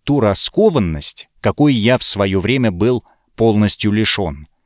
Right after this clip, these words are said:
Общая картина достаточно понятна. Испытуемый лежит на заполненном водой матрасе в затемненной акустически и электромагнитно защищенной комнате размерами два на три метра.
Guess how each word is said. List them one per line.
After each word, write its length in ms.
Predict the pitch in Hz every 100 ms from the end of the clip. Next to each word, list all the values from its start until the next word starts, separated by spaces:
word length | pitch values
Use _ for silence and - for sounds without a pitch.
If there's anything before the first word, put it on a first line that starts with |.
| _ _ _ _ _
Общая 380 | 214 214 190 175
картина 480 | 156 - 196 190 139
достаточно 800 | 131 - 151 147 131 - 135
понятна. 640 | 123 139 127 104 - 73 73 _ _ _ _
Испытуемый 720 | 143 - 147 180 202 165 135
лежит 560 | 113 98 131 160 - _ -
на 240 | 110 143
заполненном 960 | 110 143 - 147 110 87 85 87 87 82
водой 360 | 80 98 101 92
матрасе 760 | 87 92 190 208 - 156 135 -
в 80 | 104
затемненной 920 | 107 175 123 95 92 143 143 139 127 - -
акустически 920 | 131 - 98 - 135 139 123 - 123
и 400 | 120 - 110 95
электромагнитно 920 | 92 98 - 92 80 73 120 - 110
защищенной 760 | 90 87 - - 101 95 98 101
комнате 640 | 170 170 90 76 - 73 _ - _
размерами 640 | 175 170 107 113 135 139
два 280 | 117 85 92
на 140 | 101
три 200 | 98 90
метра. 420 | 85 90 - -